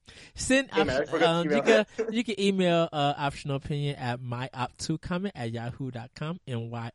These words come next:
Speaker 1: O P, the number two, C O M M E N T at yahoo dot com.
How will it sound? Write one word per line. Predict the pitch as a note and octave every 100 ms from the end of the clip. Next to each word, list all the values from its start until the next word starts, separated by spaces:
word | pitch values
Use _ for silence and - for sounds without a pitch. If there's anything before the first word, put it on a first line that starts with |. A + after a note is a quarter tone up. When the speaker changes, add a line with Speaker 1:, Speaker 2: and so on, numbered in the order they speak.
| -
Speaker 1:
O | A#2
P, | - D#3
the | D3 A#2+
number | A2 A2+
two, | - - G#3 G#3+
C | - G#3+ -
O | D#3+ C#3 C3+
M | C#3 C3
M | B2+ A#2+ -
E | B2+ B2+
N | - A#2 A#2+ -
T | C3 C3
at | A2+ G#2
yahoo | G#2 A2 A2
dot | G#2 A2
com. | - B2+